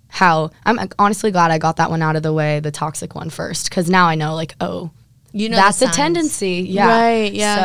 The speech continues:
Speaker 1: So I'm very glad that I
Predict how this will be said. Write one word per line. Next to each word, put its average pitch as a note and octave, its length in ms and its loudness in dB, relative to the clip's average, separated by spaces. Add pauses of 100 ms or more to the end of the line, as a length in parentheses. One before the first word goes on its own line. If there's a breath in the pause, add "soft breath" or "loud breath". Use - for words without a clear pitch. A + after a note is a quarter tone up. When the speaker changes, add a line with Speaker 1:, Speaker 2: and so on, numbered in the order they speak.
(140)
Speaker 1:
So E3 80 -6 (640)
I'm A3+ 140 2
very A#3 280 2
glad E3+ 400 0
that E3 320 -4 (180)
I E3+ 140 0